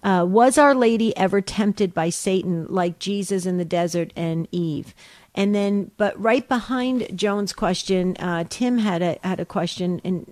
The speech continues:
and thought it was, uh, interesting for you to address this, Adam. Tim, um, was saying, "If God could preserve Mary from original sin, why doesn't he save everyone that way?"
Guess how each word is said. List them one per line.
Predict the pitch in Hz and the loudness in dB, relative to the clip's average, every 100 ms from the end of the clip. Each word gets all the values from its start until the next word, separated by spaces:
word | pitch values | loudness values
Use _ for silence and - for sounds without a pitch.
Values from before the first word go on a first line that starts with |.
| - | -8
and | 170 165 | -6 -6
thought | - 190 180 | 0 0 0
it | |
was, | 175 165 - | -2 -6 -8
uh, | 175 160 - | -6 -6 -4
interesting | 196 196 196 196 | -4 -4 -4 -4
for | 180 180 | -4 -4
you | 180 185 | -2 -2
to | - 170 | -2 -4
address | 165 180 202 - | -2 0 0 0
this, | 185 175 - - - - | 0 0 -4 -18 -20 -8
Adam. | 190 185 185 180 185 - | 0 2 2 0 -2 -6
Tim, | - 233 233 220 - | -2 0 0 -2 -4
um, | 175 175 190 | -2 -2 -4
was | 190 | -6
saying, | - 190 185 185 | -4 -2 -2 -2
"If | - - - | -4 -8 -4
God | 220 254 294 - | -4 -2 -4 -4
could | 269 208 | -4 -2
preserve | - 208 226 214 196 | -4 -2 0 0 0
Mary | 202 202 214 | -2 0 0
from | 208 190 | 0 -2
original | 185 196 190 190 180 | 0 0 0 -2 -2
sin, | - 262 254 190 180 | -2 0 2 0 -2
why | - 170 | -2 -2
doesn't | 185 208 214 | 0 0 0
he | 208 | -2
save | - 190 196 | 0 0 0
everyone | - 226 233 233 170 - - 52 - - | 0 -2 0 0 -2 -4 -6 -8 -12 -10
that | 170 151 - | -6 -4 -4
way?" | 151 - - | -6 -8 -12